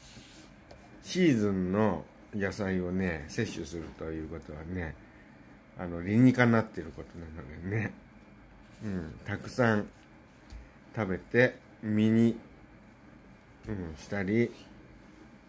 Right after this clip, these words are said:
うん、心で感じたりし-、して、食べていけたら良いと思います。これもう晩酌、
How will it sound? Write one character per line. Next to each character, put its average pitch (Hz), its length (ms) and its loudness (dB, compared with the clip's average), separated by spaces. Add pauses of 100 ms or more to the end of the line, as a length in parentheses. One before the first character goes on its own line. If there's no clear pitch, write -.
(140)
う - 40 -8
ん、 87 260 -6
心 113 360 4
で 82 100 -2
感 90 220 -6
じ 101 120 -4
た 117 140 0
り 95 120 -4
し-、 - 40 -16 (300)
し - 100 -18
て、 107 260 0 (760)
食 110 120 0
べ 101 60 2
て - 140 -8
い 82 140 -4
け 90 140 -6
た 113 160 -4
ら 92 180 -4 (280)
良 98 140 0
い 90 60 -2
と 92 260 -4 (160)
思 90 220 -6
い 85 60 -6
ま 85 180 -8
す。 80 100 -16 (1400)
こ 113 60 -4
れ 107 80 2
も 110 220 4
う 95 60 0
晩 127 220 8
酌、 135 420 2